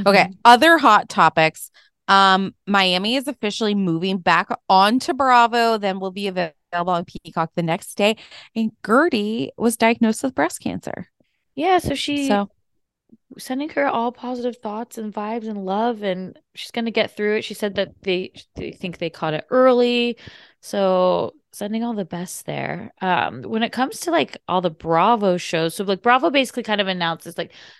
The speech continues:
Speaker 2: twenty twenty-three to twenty twenty-four schedule, right? Like, Miami's coming to Peak-, uh,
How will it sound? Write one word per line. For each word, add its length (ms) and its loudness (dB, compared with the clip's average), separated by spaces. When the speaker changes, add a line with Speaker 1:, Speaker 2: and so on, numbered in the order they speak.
Speaker 2:
twenty 380 0
twenty-three 600 -2
to 80 0
twenty 300 -8
twenty-four 540 -10
schedule, 520 -8
right? 180 -4
Like, 160 -14
Miami's 580 -6
coming 360 -12
to 100 -18
Peak-, 500 -14
uh, 280 0